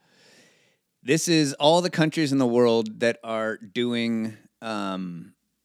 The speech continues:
central bank digital currency. So everything in the blue would be the ones that have already been launched, and there,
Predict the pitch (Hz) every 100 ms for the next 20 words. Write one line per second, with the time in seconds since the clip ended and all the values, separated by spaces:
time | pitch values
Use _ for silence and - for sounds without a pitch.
0 | _ - - 127 127 113 113 101 107 101
1 | 92 104 92 82 82 - _ _ _ _
2 | _ - 113 107 104 - _ _ _ _
3 | _ _ _ _ _ _ _ - 127 156
4 | 165 156 156 135 127 120 120 120 _ _
5 | _ _ - 139 _ _ _ _ _ _
6 | _ _ _ _ _ _ _ _ _ -
7 | - _ _ _ 131 143 185 170 147 139
8 | 123 127 127 117 113 113 107 101 101 92
9 | - - 107 101 104 101 95 95